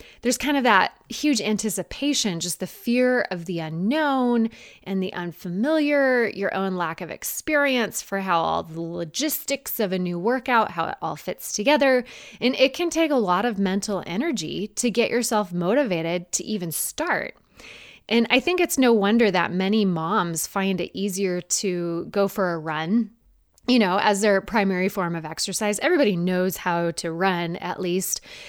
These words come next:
And all you have to do is just kinda lace up your shoes and head out the door. It's minimal mental energy. And, I mean, the same goes for strolling your life away on an elliptical machine at the gym.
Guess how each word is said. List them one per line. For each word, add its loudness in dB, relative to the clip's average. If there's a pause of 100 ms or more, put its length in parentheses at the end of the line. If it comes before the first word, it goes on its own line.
(140)
And 0
all 6
you 6
have 4
to 2
do 4
is 2
just -4
kinda -2
lace -2
up -6
your -6
shoes -4
and -6
head -8
out -12
the -14
door. 2
It's -6
minimal 4 (300)
mental 2
energy. -2
And, 2 (100)
I -2
mean, 4
the 2
same 2
goes 0
for -4
strolling -2
your -6
life -4
away -4
on -10
an -8
elliptical -6
machine -10
at -10
the -8
gym. -2